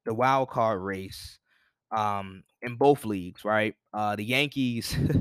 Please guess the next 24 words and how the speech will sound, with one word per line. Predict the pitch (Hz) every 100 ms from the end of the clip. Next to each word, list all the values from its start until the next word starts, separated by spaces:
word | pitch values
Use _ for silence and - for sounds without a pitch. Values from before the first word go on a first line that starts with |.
| -
<laughs> | - - - -
the | 131
Yankees | 120 135 151 143 135 120
are | - 113 107 -
on | 117
an | 107
amazing | 107 104 117 143 151 151 127 127 117 113
run | 135 147 127
right | 104 104
now. | 98 95 92 90 - _ _ _ _ _ - - _ -
Seems | 135 127 120
like | 120 -
after | 120 120 - 123 117 110 _ _ _ -
the | -
acquisitions, | 120 117 113 110 120 120 110 -
especially | - 151 143 131
the | 117
Joey | 107 131 135
Gallo | 117 120 123 127 120
acquisition, | 127 123 120 131 - 127 110 110 117
major | 135 143 135 113 107
for | -
them | 101 95 95
because | 101 110 104 98